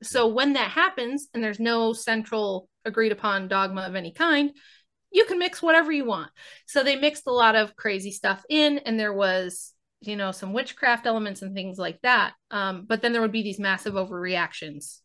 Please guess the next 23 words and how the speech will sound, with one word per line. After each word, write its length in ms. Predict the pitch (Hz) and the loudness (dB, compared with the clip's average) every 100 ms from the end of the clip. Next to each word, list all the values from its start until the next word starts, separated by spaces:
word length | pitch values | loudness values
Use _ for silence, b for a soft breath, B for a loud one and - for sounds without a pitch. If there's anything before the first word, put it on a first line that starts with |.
| - | -6
where 140 | 208 | -6
people 300 | 214 214 185 | -6 -8 -4
would 200 | 180 170 _ - | -4 -6 _ -4
find 280 | 196 190 185 | -2 -2 -6
these 160 | 190 | -8
things 240 | 185 180 185 | -10 -4 -2
out 160 | 175 | -2
and 80 | 175 | -4
freak 320 | - 208 196 | -6 -6 -2
out. 280 | 175 180 - | 0 0 -2
And 160 | 185 175 | -8 -6
then, 200 | 165 165 B B B _ | -6 -8 B B B _
like, 200 | 247 247 | -8 -2
"We 80 | 311 | -2
have 160 | 311 | 0
to 80 | 302 | -2
burn 400 | 240 311 320 294 | 2 6 8 6
everyone 400 | 277 262 262 262 | 4 0 -4 -2
and 160 | 233 233 | -2 -4
cleanse 440 | - 330 311 311 | 2 4 6 4
everything." 600 | 285 254 277 269 254 226 | 2 0 -4 -2 -2 0
And, 160 | 214 196 | -2 -4
uh, 400 | - 220 208 190 | -2 0 0 -2